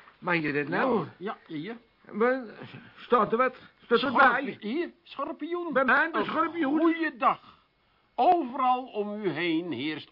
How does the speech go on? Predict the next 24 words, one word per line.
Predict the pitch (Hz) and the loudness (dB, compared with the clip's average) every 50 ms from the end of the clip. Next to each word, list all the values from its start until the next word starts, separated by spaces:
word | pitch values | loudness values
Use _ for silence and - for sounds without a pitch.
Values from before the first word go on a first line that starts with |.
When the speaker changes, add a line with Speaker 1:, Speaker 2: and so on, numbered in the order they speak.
| _ - | _ 2
Speaker 2:
onmin, | 202 185 202 196 190 175 170 170 165 170 170 170 170 - - _ _ - | 2 2 4 2 2 4 4 4 4 2 -2 -6 -6 -10 -16 _ _ -8
maar | - 117 110 107 - _ | -4 -4 -4 -4 -4 _
u | - 240 285 330 302 226 | -6 -4 -2 0 2 2
heeft | 202 156 190 190 147 127 - | 2 2 0 -2 -2 -4 -8
er | 143 120 104 - - - - | -14 -14 -12 -14 -14 -12 -6
geen | 175 226 302 311 311 320 294 | -2 0 0 2 0 0 -4
weet | 262 240 208 143 - - | -4 -4 -4 -4 -2 -2
Speaker 1:
Een | 220 | -2
Speaker 2:
van. | 233 - | -2 0
Speaker 1:
schorpioen? | 269 294 294 269 294 269 240 202 151 120 - _ _ _ | 0 0 0 0 0 0 0 0 -2 -4 -8 _ _ _
Speaker 2:
Een | - 139 135 117 | -2 -2 0 4
dag | - 202 214 - - - - _ - | 6 6 6 4 2 -14 -14 _ -8
om | 156 139 127 120 113 | -6 -6 -6 -6 -8
geld | - - - - 254 320 285 214 165 - - - | -12 -10 0 2 4 4 2 0 -8 -16 -10 -8
uit | 143 135 123 - | -6 -6 -6 -10
te | - 101 - - | -14 -18 -14 -10
geven. | 120 110 95 82 73 87 - - _ | -10 -8 -10 -10 -14 -18 -20 -20 _
Speaker 1:
Oh, | - 95 151 233 285 269 160 | -12 -10 -8 -8 -8 -8 -10
nou. | 117 113 - - - - - - 151 160 143 139 156 190 180 - - - - - - - | -10 -12 -14 -14 -16 -14 -8 -2 0 0 2 2 2 0 0 -2 -8 -16 -20 -20 -14 -4
<laughs> | 139 156 151 117 101 - 151 - - 170 - - 156 147 - - 214 269 320 - - - - - - - | 0 0 0 0 -2 -4 -6 -2 0 -2 -2 -2 -4 -8 -10 -10 -10 -4 -4 -4 -4 -4 -16 -18 -16 -8
Alles, | - - 339 359 - - - - - - | -4 -2 0 2 2 2 0 -2 -8 -4
dit | 156 190 - | 0 0 0
is | - - _ - 277 | 0 0 _ -4 0
prachtig. | 381 370 349 339 - - 466 440 - | 0 0 0 -2 -2 0 0 0 0